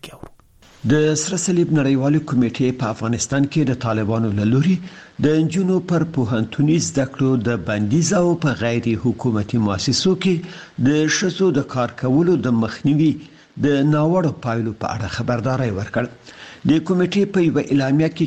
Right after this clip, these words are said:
Speaker 2: چې پرون یکشنبه یې خپره کړې ده، ویلي د طالبانو د دواړو پریکړو د سره صلیب نړیواله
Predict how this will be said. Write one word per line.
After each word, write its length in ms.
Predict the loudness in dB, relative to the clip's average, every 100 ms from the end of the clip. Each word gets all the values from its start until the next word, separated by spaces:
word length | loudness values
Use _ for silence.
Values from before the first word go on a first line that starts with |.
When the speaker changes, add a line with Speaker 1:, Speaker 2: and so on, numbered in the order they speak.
| 0
Speaker 2:
چې 240 | 2 2 0
پرون 340 | 0 2 2
یکشنبه 540 | 2 0 0 2 2 2
یې 80 | -2
خپره 260 | -6 -6 -4
کړې 160 | -2 -2
ده، 60 | 0 2
ویلي 320 | 4 4 2 -4 -12 -20 -16 -2
د 180 | 2 2 2
طالبانو 460 | 0 2 2 2 2
د 140 | 2 2 2 0
دواړو 320 | 0 2 2 0 -2
پریکړو 320 | -4 -2 -4 -4 -14 -20 -2 2
د 160 | 2 0
سره 200 | -2 -2
صلیب 320 | 2 2 2 0
نړیواله 540 | 0 0 0 -2 -4